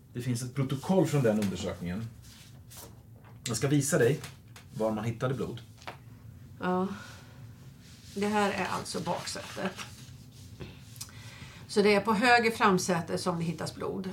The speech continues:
Speaker 3: Höger sida och ryggstöd samt höger sida av nackstöd. Sen på höger B-stolpe har det också påträffats blod och på golvmattan höger bak.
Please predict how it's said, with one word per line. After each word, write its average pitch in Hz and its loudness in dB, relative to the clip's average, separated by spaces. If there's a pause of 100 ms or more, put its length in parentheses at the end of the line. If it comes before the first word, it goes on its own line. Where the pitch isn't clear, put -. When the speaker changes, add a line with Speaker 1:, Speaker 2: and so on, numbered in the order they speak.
Speaker 3:
Höger 220 4
sida 185 4 (120)
och 190 2
ryggstöd 175 0
samt 180 0
höger 175 2
sida 180 2
av 170 0
nackstöd. 185 0 (720)
Sen 214 4
på 208 2
höger 175 0 (100)
B-stolpe 240 2
har 233 -2
det 220 4
också 208 0
påträffats 220 -4
blod 214 4
och - -8
på 233 -2
golvmattan 185 0
höger 170 -6
bak. - -10